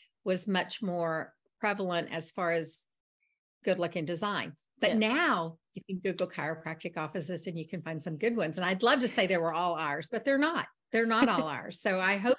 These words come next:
Speaker 1: that we've created an influence. It's been, we're going on eleven years.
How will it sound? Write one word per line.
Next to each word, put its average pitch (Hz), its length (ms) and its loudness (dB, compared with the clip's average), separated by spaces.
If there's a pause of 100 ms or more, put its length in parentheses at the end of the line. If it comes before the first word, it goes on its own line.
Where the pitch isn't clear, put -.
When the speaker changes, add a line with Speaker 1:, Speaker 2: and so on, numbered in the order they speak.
(100)
Speaker 1:
that 208 120 -2
we've 190 200 0
created 185 400 0
an 180 200 -2
influence. 185 600 0
It's 214 180 -6
been, 277 320 4 (680)
we're 214 140 -4
going 226 220 2
on 247 120 2
eleven 240 300 4
years. - 520 -4